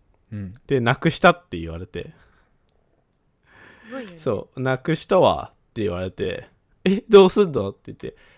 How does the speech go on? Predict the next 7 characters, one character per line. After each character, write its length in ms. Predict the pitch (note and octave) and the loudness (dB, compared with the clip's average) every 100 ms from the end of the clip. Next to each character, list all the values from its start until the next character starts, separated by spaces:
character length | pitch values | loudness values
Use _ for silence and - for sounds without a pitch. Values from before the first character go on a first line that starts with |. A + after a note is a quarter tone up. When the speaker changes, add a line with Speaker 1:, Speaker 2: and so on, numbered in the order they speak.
| _ _ _ _ _ _ - | _ _ _ _ _ _ -8
Speaker 2:
「あ 180 | C3 | -6
の、 400 | B2 A#2 A2 A2 - _ _ _ - | -4 -6 -6 -8 -14 _ _ _ -4
俺 160 | E3 | 0
は 120 | F#3 F#3+ | 2 0
そ 120 | F#3 | 0
の、 360 | F#3 F#3 F#3+ | 0 0 -2
し-、 640 | F3+ - - - - - | -4 -12 -18 -20 -20 -20